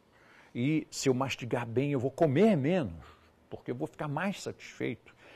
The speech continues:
E além disso, eu vou dar tempo ao meu cérebro de saber que está satisfeito,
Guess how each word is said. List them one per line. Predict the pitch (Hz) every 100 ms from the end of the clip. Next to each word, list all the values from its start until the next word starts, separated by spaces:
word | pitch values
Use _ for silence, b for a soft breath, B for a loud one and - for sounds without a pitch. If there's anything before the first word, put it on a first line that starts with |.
| B
E | -
além | 131 156 156
disso, | 175 170
eu |
vou | 160
dar | 170 -
tempo | - 233 240 220
ao | 165
meu | 147
cérebro | - - 156 214 165 110 110
de | 110 107
saber | - 165 113 233 240
que | 160
está | - 127
satisfeito, | - 120 - - 156 170 -